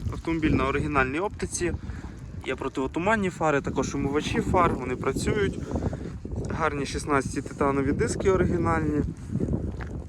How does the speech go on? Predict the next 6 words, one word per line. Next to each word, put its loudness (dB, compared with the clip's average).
По -6
кузову -2
автомобіль -2
рівний, 0
гарний. 0
Стопи -2